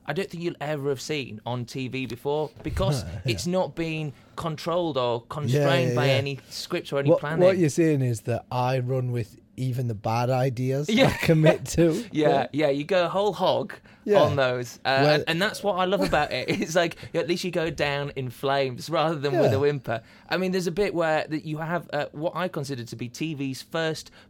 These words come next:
Speaker 1: preach-off about the Pet
Speaker 2: Yeah.
Speaker 1: Shop Boys morality.
Speaker 2: Yeah.
Speaker 1: And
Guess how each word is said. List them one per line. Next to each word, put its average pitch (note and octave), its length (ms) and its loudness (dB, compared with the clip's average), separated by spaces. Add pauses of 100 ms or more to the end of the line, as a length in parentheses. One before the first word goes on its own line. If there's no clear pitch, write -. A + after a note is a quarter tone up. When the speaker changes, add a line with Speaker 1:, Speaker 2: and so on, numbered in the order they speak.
Speaker 1:
preach-off C#3+ 760 -4 (260)
about C#3+ 320 -2
the C3 60 -6
Pet D#3+ 260 0
Speaker 2:
Yeah. D3 60 0
Speaker 1:
Shop C3 200 -2
Boys A#2+ 440 -4 (140)
morality. C#3+ 800 0 (280)
Speaker 2:
Yeah. C#3 140 0
Speaker 1:
And C#3+ 160 0